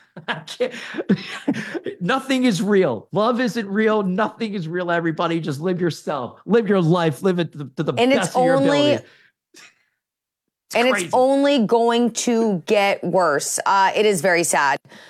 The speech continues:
Speaker 2: Uh, but Guns, as always, thank you so much for, uh,
Speaker 1: <laughs>
Speaker 2: delving into
Speaker 1: What a
Speaker 2: anything
Speaker 1: day.
Speaker 2: and everything
Speaker 1: We hit
Speaker 2: with me. And,
Speaker 1: everything.
Speaker 2: and,
Speaker 1: Woo.
Speaker 2: and
Speaker 1: Let's
Speaker 2: also,
Speaker 1: go.
Speaker 2: w-, we need to reiterate. We, we need to reiterate before you go.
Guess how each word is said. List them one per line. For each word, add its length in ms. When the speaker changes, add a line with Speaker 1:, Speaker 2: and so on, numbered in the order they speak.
Speaker 2:
Uh, 100
but 160
Guns, 440
as 180
always, 460
thank 360
you 80
so 200
much 320
for, 320
uh, 400
Speaker 1:
<laughs> 280
Speaker 2:
delving 400
into 760
Speaker 1:
What 140
a 100
Speaker 2:
anything 380
Speaker 1:
day. 60
Speaker 2:
and 40
everything 380
Speaker 1:
We 40
hit 120
Speaker 2:
with 80
me. 100
And, 120
Speaker 1:
everything. 220
Speaker 2:
and, 40
Speaker 1:
Woo. 360
Speaker 2:
and 140
Speaker 1:
Let's 260
Speaker 2:
also, 380
Speaker 1:
go. 140
Speaker 2:
w-, 180
we 80
need 160
to 80
reiterate. 680
We, 200
we 160
need 140
to 80
reiterate 420
before 240
you 100
go. 380